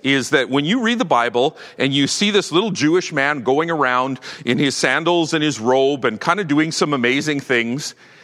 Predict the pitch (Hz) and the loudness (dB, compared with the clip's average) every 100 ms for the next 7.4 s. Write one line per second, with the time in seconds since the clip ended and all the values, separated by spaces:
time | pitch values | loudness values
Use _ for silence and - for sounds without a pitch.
0 | - 135 160 185 147 147 131 143 147 277 | -16 -4 -2 0 -2 -4 -2 0 0 0
1 | 285 226 175 175 180 113 156 - 120 113 | 0 0 2 2 0 0 0 0 -4 0
2 | 123 147 147 139 131 - 127 117 - 113 | 2 2 2 0 -2 -2 0 0 -2 -8
3 | - 107 98 113 95 98 95 95 107 87 | -6 -4 -4 -4 -6 -4 -4 -2 -2 -2
4 | - - _ - - 117 135 180 220 208 | -4 -12 _ -20 -6 -2 0 2 2 2
5 | 160 160 175 143 139 139 156 143 131 139 | 2 2 0 0 0 0 0 -2 0 0
6 | 139 - 165 151 147 131 165 160 147 110 | 0 -2 0 0 0 -2 0 2 0 -2
7 | 151 123 104 98 | -4 -4 -4 -4